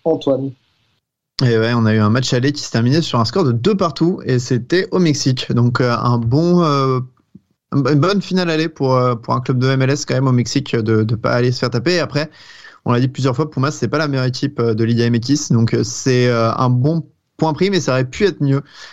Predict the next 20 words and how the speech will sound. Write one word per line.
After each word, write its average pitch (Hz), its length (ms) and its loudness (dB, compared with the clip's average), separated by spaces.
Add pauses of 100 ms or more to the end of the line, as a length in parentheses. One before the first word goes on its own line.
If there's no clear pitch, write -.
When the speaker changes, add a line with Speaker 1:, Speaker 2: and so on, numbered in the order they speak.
(140)
Speaker 2:
Euh, 117 220 0
Seattle 147 420 -2
s'est - 240 -4
fait 131 220 -2
un 131 140 -2
peu, 165 340 2
euh, 123 400 0
manger 131 680 0
en, 110 320 -4
en 120 60 -6
fin 135 160 -4
de 135 60 -4
première 127 300 0
mi-temps 139 500 0
et 113 100 0
en 107 100 -6
début 123 260 0
de 123 40 2
deuxième, 135 480 0
ce - 240 -10